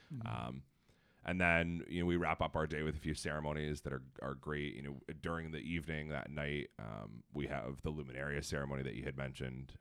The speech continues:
Speaker 2: uh, where we light the Luminaria bags and we, um,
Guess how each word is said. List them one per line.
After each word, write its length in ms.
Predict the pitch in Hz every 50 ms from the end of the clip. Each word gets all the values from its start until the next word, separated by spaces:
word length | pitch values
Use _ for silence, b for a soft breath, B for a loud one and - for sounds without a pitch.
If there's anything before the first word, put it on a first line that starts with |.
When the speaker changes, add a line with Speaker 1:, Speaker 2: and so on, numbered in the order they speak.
| - -
Speaker 2:
uh, 140 | 50 50 50
where 160 | 50 55 57
we 220 | 53 50 50 50 - - - _ - 76
light 220 | 76 76 71 67 -
the 80 | - 71
Luminaria 520 | 69 67 58 60 76 82 82 80 73 69
bags 540 | 73 73 69 69 69 69 69 69 67 - -
and 120 | 69 65
we, 220 | 60 62 62 62 - b b b b b b b b b - -
um, 240 | 50 50 - - -